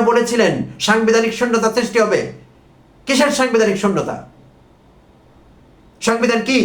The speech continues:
ছুঁড়ে ফেলে দিলে, বুটের নিচে পিষে ফেললে কি হবে? আরো দশটা লেখা যাবে। সংবিধান কোনো ধর্মগ্রন্থ না। হাজারবার লেখা হবে, হাজারবার ছিঁড়বো, হাজারবার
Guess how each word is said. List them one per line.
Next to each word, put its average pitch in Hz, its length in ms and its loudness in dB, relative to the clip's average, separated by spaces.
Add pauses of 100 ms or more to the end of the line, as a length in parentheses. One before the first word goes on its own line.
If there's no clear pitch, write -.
(560)
ছুঁড়ে 254 260 2
ফেলে 269 200 2
দিলে, 240 160 0 (300)
বুটের 254 300 2
নিচে 254 200 -2
পিষে 277 220 -4
ফেললে 240 240 0
কি - 80 -4
হবে? 202 200 2 (1700)
আরো 233 240 0
দশটা 254 220 0
লেখা 277 240 0
যাবে। 175 160 -2 (960)
সংবিধান 214 460 0
কোনো 220 160 2
ধর্মগ্রন্থ 214 400 0 (120)
না। 220 60 4 (1300)
হাজারবার 233 440 2
লেখা 226 180 0
হবে, 185 180 0
হাজারবার 202 400 2
ছিঁড়বো, 180 260 -2 (300)
হাজারবার 196 340 0